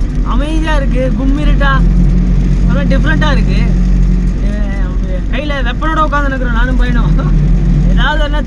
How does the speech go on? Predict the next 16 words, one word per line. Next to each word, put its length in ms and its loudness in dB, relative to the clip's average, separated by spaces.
போட்டுடுறா" 340 -2
அப்படின்ற 380 -4
மாதிரி. 240 -2
So, 100 -2
இந்த 140 0
மாதிரிலாம் 240 -2
நீங்க 140 -2
ரிஸ்க் 260 0
எடுத்து 260 0
வராதீங்க. 360 0
தயவுசெய்து 480 0
வண்டியோட 360 -2
வண்டியா 240 0
ஜோடி 240 -2
சேர்ந்து 240 -2
வாங்க. 220 0